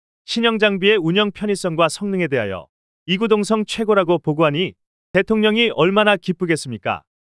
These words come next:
이는 대통령으로서 자국의 안보가 위협받는 상황에서 본인이 선택한 K무기 선택이 틀리지 않았음을 확인하는 것으로 대단히 기쁜 마음이었을 것입니다.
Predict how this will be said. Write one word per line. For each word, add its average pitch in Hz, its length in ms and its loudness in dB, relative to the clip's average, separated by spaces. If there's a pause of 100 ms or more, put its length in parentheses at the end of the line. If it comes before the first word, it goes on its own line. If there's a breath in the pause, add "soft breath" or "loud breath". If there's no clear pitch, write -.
(340)
이는 214 320 0
대통령으로서 202 880 2
자국의 185 480 0
안보가 175 420 2
위협받는 175 560 0
상황에서 135 640 -4 (360)
본인이 214 360 2
선택한 220 600 -2
K무기 208 480 0
선택이 196 500 -2
틀리지 196 380 -2
않았음을 151 460 0
확인하는 185 460 -2
것으로 120 400 -4 (360)
대단히 220 400 2
기쁜 208 420 -2
마음이었을 165 540 0
것입니다. 107 540 -8